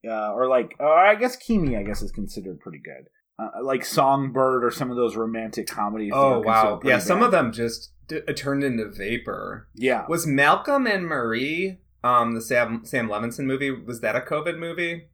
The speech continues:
Speaker 2: Limited cast, black and white, small crew.
Speaker 1: Uh, it's not listed on this, but I don't,
Speaker 2: Oh, okay.
Speaker 1: I mean, it could be.
Speaker 2: I think
Speaker 1: Um,
Speaker 2: it's just a couple who arguing in their house, and I think it came out in, like, twenty twenty-one. I assumed it was a covid production.
Speaker 1: There was, like, that Screamish movie called Sick that everyone was like, "Oh, the,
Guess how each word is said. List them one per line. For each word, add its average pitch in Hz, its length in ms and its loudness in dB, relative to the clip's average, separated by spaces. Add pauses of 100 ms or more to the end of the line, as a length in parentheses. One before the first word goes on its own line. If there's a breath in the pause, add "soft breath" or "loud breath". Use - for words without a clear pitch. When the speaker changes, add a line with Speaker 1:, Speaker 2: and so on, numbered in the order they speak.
(120)
Speaker 2:
Limited 131 420 -2
cast, 113 520 0
black 104 280 -2
and 110 180 -6
white, 104 400 -2
small 98 320 -6
crew. 101 540 -6 (240)
Speaker 1:
Uh, 127 200 0
it's 143 160 -2
not 185 360 8
listed 143 360 -2
on 98 240 -4
this, - 500 -14
but 104 140 -2
I 98 140 -4
don't, 113 40 -4
Speaker 2:
Oh, 117 180 4
okay. 110 180 -6 (100)
Speaker 1:
I 127 40 -4
mean, 139 140 2
it 135 120 -2
could 123 180 -2
be. 73 200 -16 (500 soft breath)
Speaker 2:
I 160 220 8
think 156 60 8
Speaker 1:
Um, 147 60 8
Speaker 2:
it's 143 100 2
just 240 120 -2
a 233 60 4
couple 220 340 4
who 156 220 2
arguing 139 440 2
in 127 100 -2
their 113 180 -2
house, 113 380 0
and 120 80 -4
I 113 60 -2
think 113 160 -6
it 120 120 -8
came 113 200 -4
out 113 140 -2
in, 113 40 -10
like, 104 160 -8
twenty 107 240 -8
twenty-one. 107 420 -4
I 107 100 -4
assumed 110 360 -6
it 98 40 -8
was 98 100 -12
a 98 60 -12
covid 101 360 -8
production. 113 420 -4
Speaker 1:
There 247 140 6
was, 247 140 2
like, 254 160 4
that 214 220 4
Screamish 165 880 0
movie 156 300 2
called 123 320 0
Sick - 500 -4
that 123 120 -2
everyone 127 400 0
was 120 100 -6
like, 120 280 -2
"Oh, 143 440 6
the, 117 200 -2